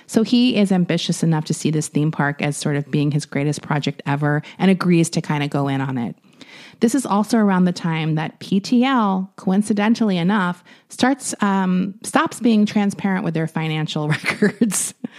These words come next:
No reason at all that this happens at this time. He used to be very, uh, open and have people have access to it, and all of a sudden it closed down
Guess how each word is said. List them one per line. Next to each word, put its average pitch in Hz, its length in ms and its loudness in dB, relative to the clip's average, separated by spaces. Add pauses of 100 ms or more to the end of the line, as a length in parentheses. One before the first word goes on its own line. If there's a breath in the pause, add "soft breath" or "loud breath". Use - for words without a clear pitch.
(160 loud breath)
No 208 180 2
reason 233 340 4
at 190 140 2
all 175 220 0
that 160 180 -4
this 160 160 -4
happens 151 520 -4
at 143 220 -6
this - 180 -8
time. 139 460 -4 (180 loud breath)
He 214 120 0
used 226 220 2
to 226 60 2
be 208 140 2
very, 170 440 0
uh, 151 360 -2
open 190 480 2
and 170 160 0
have 160 180 -2
people 160 240 -2
have 156 140 -2
access 165 440 -4
to - 140 0
it, 165 120 -2
and 202 120 2
all 214 140 0
of 208 60 2
a 196 60 2
sudden 170 280 0
it 147 100 -2
closed 151 320 -2
down 147 380 -2